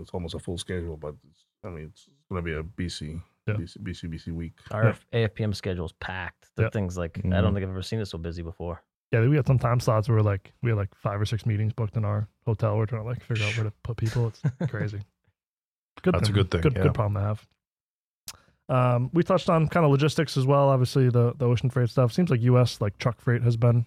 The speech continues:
Speaker 2: okay, too. I mean, we're getting a lot of <clears throat> inbound calls and inquiries for three P Ls and companies wanting to,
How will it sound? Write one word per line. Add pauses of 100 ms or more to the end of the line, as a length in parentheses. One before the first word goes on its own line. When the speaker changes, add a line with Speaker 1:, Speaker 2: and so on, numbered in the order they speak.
Speaker 2:
okay,
too.
I
mean,
we're
getting
a
lot
of
<clears throat>
inbound
calls
and
inquiries
for (100)
three
P
Ls
and
companies
wanting
to,